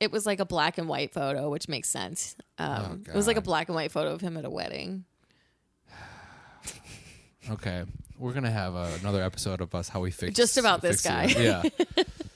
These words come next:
Speaker 2: Yeah, let's interview that guy.
Speaker 1: It's totally crazy. I totally forgot about that till just now. I was
Speaker 2: Isn't
Speaker 1: like,
Speaker 2: that
Speaker 1: "Oh, it's all
Speaker 2: crazy?
Speaker 1: been good." And then I was like, "Oh, wait, no, it hasn't."
Speaker 2: Isn't that weird? You're like, "Oh, whoa, I just suppressed that."
Speaker 1: Yeah.
Speaker 2: Yeah.
Speaker 1: I have suppressed that a little bit. It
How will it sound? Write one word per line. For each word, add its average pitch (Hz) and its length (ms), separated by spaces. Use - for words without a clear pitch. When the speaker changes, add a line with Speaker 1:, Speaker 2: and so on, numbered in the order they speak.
Speaker 2:
Yeah, 104 240
let's 127 160
interview 180 240
that 104 180
guy. 76 280
Speaker 1:
It's 262 220
totally 254 300
crazy. 214 280
I 190 40
totally 190 280
forgot 185 240
about 165 220
that - 220
till 180 140
just 170 260
now. 131 220
I - 40
was - 80
Speaker 2:
Isn't 285 140
Speaker 1:
like, 381 80
Speaker 2:
that 480 80
Speaker 1:
"Oh, - 20
it's 427 120
all 453 120
Speaker 2:
crazy? 466 120
Speaker 1:
been 370 60
good." 359 200
And 311 100
then 226 80
I 196 40
was 196 100
like, 196 160
"Oh, 226 320
wait, 190 380
no, 185 260
it 180 120
hasn't." 175 520
Speaker 2:
Isn't 147 160
that 196 60
weird? 160 140
You're 143 80
like, 117 120
"Oh, 180 160
whoa, 170 160
I 135 140
just 117 120
suppressed 151 360
that." 87 240
Speaker 1:
Yeah. 220 520
Speaker 2:
Yeah. 123 320
Speaker 1:
I 220 100
have 262 300
suppressed - 360
that 196 120
a 185 40
little 156 180
bit. 104 160
It - 60